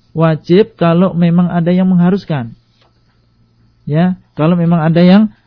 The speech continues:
mengharuskan, seperti orang yang berjihad yang tidak mungkin kuat kecuali dengan iftar, dengan berbuka,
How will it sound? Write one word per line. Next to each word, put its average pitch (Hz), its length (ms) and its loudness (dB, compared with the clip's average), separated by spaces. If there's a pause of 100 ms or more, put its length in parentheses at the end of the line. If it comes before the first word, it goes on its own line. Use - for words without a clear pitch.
(160)
mengharuskan, 170 600 2
seperti 170 280 -2
orang 190 240 0
yang 190 120 2
berjihad 175 440 0 (840)
yang 151 160 -6
tidak 156 240 -6
mungkin 190 480 -2 (100)
kuat 175 300 -6
kecuali 180 400 -4
dengan 190 320 -2 (1040)
iftar, 180 320 -4
dengan 165 240 -2
berbuka, 185 560 -2